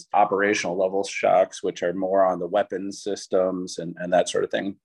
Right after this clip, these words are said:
But for something to be really strategic, it needs to, you know,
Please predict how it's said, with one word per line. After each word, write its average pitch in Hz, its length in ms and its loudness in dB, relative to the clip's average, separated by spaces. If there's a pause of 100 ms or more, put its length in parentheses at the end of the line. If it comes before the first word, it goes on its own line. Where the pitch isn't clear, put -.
(260)
But 113 160 2
for - 60 -6
something 185 300 2
to 139 40 4
be 127 120 4
really 120 240 6
strategic, 107 720 -2
it 95 100 -4
needs 101 360 -6
to, 101 320 4 (580)
you 95 100 -2
know, 90 100 4